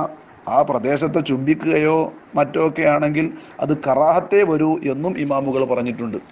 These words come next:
ഏതായാലും ഇമാം ഇബ്നു ഹജർ തങ്ങളുടെ ഷറഹുൽ ഈലാഹും മറ്റും ഇവിടെ വ്യക്തമായി മുത്താല ചെയ്താൽ കാര്യങ്ങൾ വ്യക്തമാകും. ചുരുക്കത്തിൽ ഖബറാളികൾക്ക് അവിടെ സുജൂദ് ചെയ്യുക എന്നുള്ളതാണെങ്കിൽ അത്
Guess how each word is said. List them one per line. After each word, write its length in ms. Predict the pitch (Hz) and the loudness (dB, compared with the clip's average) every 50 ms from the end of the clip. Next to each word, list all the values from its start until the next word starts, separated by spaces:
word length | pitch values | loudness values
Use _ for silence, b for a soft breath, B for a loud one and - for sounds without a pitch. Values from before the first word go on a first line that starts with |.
| B B B B B B | B B B B B B
ഏതായാലും 600 | - 147 165 170 180 180 175 175 175 175 180 - - | 0 2 2 4 4 4 4 2 2 0 -2 -2 -2
ഇമാം 360 | 151 151 156 165 165 165 170 151 | -4 -2 0 2 2 2 2 0
ഇബ്നു 200 | 143 160 180 180 | -2 0 2 2
ഹജർ 220 | 180 170 175 165 | 2 2 2 0
തങ്ങളുടെ 460 | - 151 151 151 151 147 147 143 151 | 2 0 0 0 0 0 0 0 0
ഷറഹുൽ 460 | 143 - 143 135 135 143 147 160 160 | 0 0 0 0 2 2 2 0 0
ഈലാഹും 600 | 139 113 123 131 135 139 143 147 143 156 156 160 - | 0 0 0 0 2 4 4 4 4 2 -2 -4 -4
മറ്റും 340 | 123 127 - - 143 143 131 | -4 -4 -2 -2 -2 -2 -2
ഇവിടെ 200 | 120 123 135 135 | 0 0 0 0
വ്യക്തമായി 800 | 120 110 - 120 127 135 135 139 139 143 143 147 147 160 - - | -2 -2 -4 -4 -4 -2 -2 -2 0 0 0 2 2 2 0 0
മുത്താല 400 | 123 120 120 135 123 131 135 139 | -2 -2 0 2 2 2 2 0
ചെയ്താൽ 420 | 120 123 123 120 127 135 147 151 - | 0 0 0 2 2 2 2 2 0
കാര്യങ്ങൾ 340 | 117 117 110 123 123 123 123 | 0 0 0 0 -2 -2 -2
വ്യക്തമാകും. 680 | - - - - 131 143 143 147 151 156 170 175 175 B B B B B B B B | -2 -4 -6 -4 -4 -2 0 0 0 0 0 -4 -4 B B B B B B B B
ചുരുക്കത്തിൽ 600 | - 147 147 165 160 196 190 156 202 208 226 269 - - B B B B B B - - - | -2 0 0 2 2 2 2 2 2 0 0 0 -4 -8 B B B B B B -10 -4 0
ഖബറാളികൾക്ക് 680 | 127 - - 160 170 185 196 190 202 190 185 190 196 180 - - - | 2 4 4 4 4 2 4 2 2 0 -2 -4 -6 -6 -6 -4 -4
അവിടെ 200 | 127 143 170 160 | -2 0 0 -2
സുജൂദ് 500 | - - 147 143 135 156 185 214 220 269 | -2 -2 -4 -2 -2 0 0 2 2 2
ചെയ്യുക 400 | 220 220 208 190 185 180 180 175 - - | 2 0 0 -2 -2 0 2 2 2 0
എന്നുള്ളതാണെങ്കിൽ 760 | 147 139 139 156 156 151 139 135 131 131 135 135 147 - - - | -2 -2 -2 -2 0 0 2 0 0 0 -2 -4 -6 -6 -4 -4
അത് 180 | 127 123 135 | -4 -4 -4